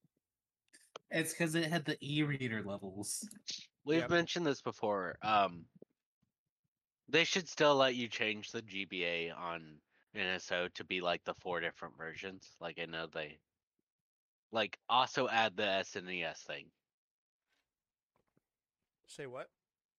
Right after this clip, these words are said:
Speaker 2: So, like, they have, you can already change it a few options, right? On the G B A Online? Or no?
Speaker 3: I think so, yeah.
Speaker 1: How do
Speaker 2: Like, you can
Speaker 1: we
Speaker 2: make it, like,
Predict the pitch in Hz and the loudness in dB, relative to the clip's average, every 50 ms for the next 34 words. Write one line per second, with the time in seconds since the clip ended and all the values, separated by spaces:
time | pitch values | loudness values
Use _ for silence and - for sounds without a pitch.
0 | _ _ _ _ _ _ _ _ _ _ _ _ _ _ _ _ _ _ _ _ | _ _ _ _ _ _ _ _ _ _ _ _ _ _ _ _ _ _ _ _
1 | _ _ - - - _ _ _ _ _ _ _ _ _ - - 131 131 131 127 | _ _ -20 -20 -20 _ _ _ _ _ _ _ _ _ -2 2 4 6 6 4
2 | 107 - 120 120 113 110 120 117 110 110 98 92 - - _ _ _ _ _ _ | 2 2 2 2 2 4 4 4 2 2 0 -6 -18 -20 _ _ _ _ _ _
3 | _ _ _ _ _ _ _ _ _ _ _ _ _ _ _ _ _ _ - 135 | _ _ _ _ _ _ _ _ _ _ _ _ _ _ _ _ _ _ -2 -2
4 | 139 - 190 180 175 165 151 139 127 - 165 160 151 156 123 135 120 107 101 - | 0 2 4 6 6 6 6 4 2 2 0 0 0 0 -2 -2 -2 -2 -4 -4
5 | - 117 120 107 90 82 - - - 90 82 - 95 90 92 98 104 _ _ _ | -4 -2 0 2 2 0 -2 -6 -14 -16 -10 -6 -4 -4 -4 -4 -6 _ _ _
6 | _ _ - 101 98 95 95 92 90 90 92 90 85 - _ _ _ _ _ _ | _ _ -14 -14 -12 -10 -8 -8 -6 -6 -6 -8 -8 -12 _ _ _ _ _ _
7 | _ - - 104 101 98 98 95 95 95 92 92 92 90 87 90 95 101 101 _ | _ -16 -12 -12 -8 -4 -2 0 0 0 0 0 -2 -2 -4 -6 -6 -6 -8 _
8 | _ _ _ _ _ _ _ _ _ _ _ _ _ _ _ _ _ _ _ _ | _ _ _ _ _ _ _ _ _ _ _ _ _ _ _ _ _ _ _ _
9 | _ _ _ _ _ - 98 98 95 92 90 87 82 73 - _ _ _ _ _ | _ _ _ _ _ -4 -2 -2 -2 0 -2 -4 -4 -4 -6 _ _ _ _ _
10 | _ _ _ - 175 185 - 165 196 - - 131 117 113 110 110 110 131 135 135 | _ _ _ -10 -10 -10 -10 -12 -14 -14 -14 -14 -12 -12 -12 -10 -8 -6 -6 -6
11 | 143 143 139 139 131 127 127 123 123 120 123 123 123 - 131 123 113 107 104 101 | -2 -2 -2 -2 0 -2 -2 -2 -2 2 2 2 2 2 0 0 2 2 0 0
12 | 95 | 0